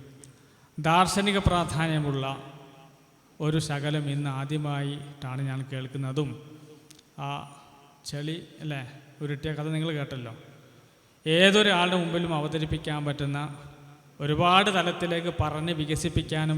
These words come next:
വ്യാഖ്യാനിക്കാനും പറ്റുന്ന ഒരു വലിയ ഒരു വിത്ത് അടങ്ങിയ ഒരു കഥയാണ്. അല്ലാഹു തആല ഉസ്താദിൻ്റെ ഇൽമിലും അമലിലും ആയുസ്സിലും എല്ലാം ബറക്കത്ത് ഏറ്റിയിട്ട് കൊടുക്കുമാറാവട്ടെ. ദീർഘകാലം നമ്മുടെ ഈ സ്ഥാപനത്തിനും പ്രസ്ഥാനത്തിനും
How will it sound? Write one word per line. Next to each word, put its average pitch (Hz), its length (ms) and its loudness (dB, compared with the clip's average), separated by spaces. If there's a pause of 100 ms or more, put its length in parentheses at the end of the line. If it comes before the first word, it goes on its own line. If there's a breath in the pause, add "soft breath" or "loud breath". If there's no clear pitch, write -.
വ്യാഖ്യാനിക്കാനും 156 840 -2
പറ്റുന്ന 139 340 -4 (520)
ഒരു 143 180 -4
വലിയ 139 320 -4 (100)
ഒരു 143 180 -2
വിത്ത് 143 380 -4 (140)
അടങ്ങിയ 143 380 -4
ഒരു 135 160 -8
കഥയാണ്. 123 500 -6 (1000 loud breath)
അല്ലാഹു 143 300 0 (100)
തആല 135 380 -2
ഉസ്താദിൻ്റെ 139 480 -2 (100)
ഇൽമിലും 135 380 0 (120)
അമലിലും 135 400 -2 (100)
ആയുസ്സിലും 135 460 -2
എല്ലാം 135 240 -2 (100)
ബറക്കത്ത് 135 420 -6
ഏറ്റിയിട്ട് 135 340 -4
കൊടുക്കുമാറാവട്ടെ. 131 840 -2 (920 loud breath)
ദീർഘകാലം 175 580 6
നമ്മുടെ 160 300 2
ഈ - 80 2
സ്ഥാപനത്തിനും 143 760 -2
പ്രസ്ഥാനത്തിനും 143 600 -4